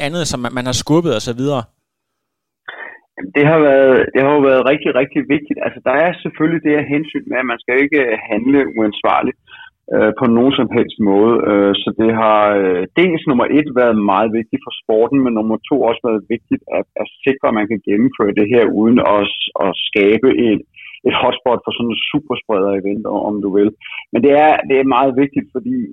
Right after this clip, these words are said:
Speaker 2: især for vores atleter, fordi de mangler, øh, mangler muligheder for at komme ud og konkurrere. Det gælder jo især, øh, landevejsløb, som har været må-, meget hårdt ramt. Der har været lidt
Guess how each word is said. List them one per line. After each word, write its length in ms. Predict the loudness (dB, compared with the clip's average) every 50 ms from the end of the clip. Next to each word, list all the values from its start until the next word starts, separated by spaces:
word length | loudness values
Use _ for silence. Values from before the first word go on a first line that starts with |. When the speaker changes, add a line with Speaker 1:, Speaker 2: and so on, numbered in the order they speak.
| -12 -10 -10 -10
Speaker 2:
især 200 | -6 -2 0 0 0 0
for 80 | -2 0 0
vores 140 | 0 0 -2 -4
atleter, 380 | -2 0 0 0 2 2 0 0 -2
fordi 120 | -6 -14 -14 -10 -6
de 60 | -2 0 0
mangler, 340 | 0 2 2 2 2 4 2 2 0 -2 -6
øh, 180 | -10 -12 -14 -16 -20 _ _ -2
mangler 260 | -2 -2 -2 -6 -6 -6 -6 _ -6
muligheder 340 | -4 0 2 2 2 2 0
for 100 | -2 -2
at 80 | -2
komme 160 | -4 -4 -2
ud 100 | -4 -4
og 80 | -2 -2
konkurrere. 480 | -2 -2 0 0 0 2 2 0 0 0
Det 60 | 0 0 0
gælder 200 | 2 2 2 2 2
jo 40 | 0 0
især, 260 | -2 -2 0 2 2 2 2 2 2
øh, 280 | 2 2 2 2 0 -2 -6 -6 _
landevejsløb, 680 | -2 0 0 0 0 0 -2 -2 -4 -6 -4 -2 -2 -2 -2 -4
som 100 | -2 0 2
har 80 | 2 2 2
været 160 | 2 2 2
må-, 240 | 2 2 0 -2 -4 -6 _ 0 0
meget 140 | 0 2 2
hårdt 180 | 2 0 0 0 -2
ramt. 200 | -2 -2 -4 _ _
Der 80 | -2 0
har 100 | 0 0
været 140 | 0 2 0
lidt 120 | -2 -4